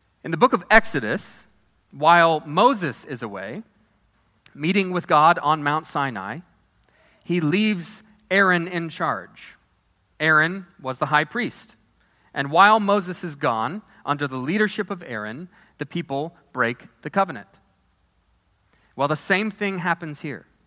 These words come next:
While Nehemiah is meeting with the king, he leaves Eliashib in charge. Eliashib was the high priest, and while Nehemiah is gone, under the leadership of Eliashib, the people break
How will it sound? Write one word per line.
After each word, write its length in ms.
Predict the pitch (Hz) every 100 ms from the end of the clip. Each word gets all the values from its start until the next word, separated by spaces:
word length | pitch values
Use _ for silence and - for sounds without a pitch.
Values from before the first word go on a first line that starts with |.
| _ _ _ _ _ _ -
While 260 | 147 165
Nehemiah 640 | 156 190 233 208 208 180 156
is 180 | 151
meeting 440 | 143 147 139 135 139
with 240 | 139 -
the 60 | 131
king, 420 | - 113 120 175 - -
he 120 | - 170
leaves 380 | 151 165 165 -
Eliashib 680 | 190 202 226 185 160 127 104
in 200 | 143 123
charge. 600 | - 113 82 - - - _ _ _ _
Eliashib 600 | - 139 156 170 - 185 175
was 140 | 180
the 100 | 185
high 220 | 180 202
priest, 460 | 196 254 165 - -
and 160 | 143
while 280 | 139 160 180
Nehemiah 500 | 185 202 196 202 214
is 160 | 226 185
gone, 400 | 240 240 143 117 - -
under 220 | 160 175
the 140 | 175
leadership 500 | 185 233 226 233 214 -
of 100 | 214
Eliashib, 680 | 226 233 208 175 160 151 - _
the 80 | 143
people 440 | - 185 170 165 - _
break 280 | 131 139 139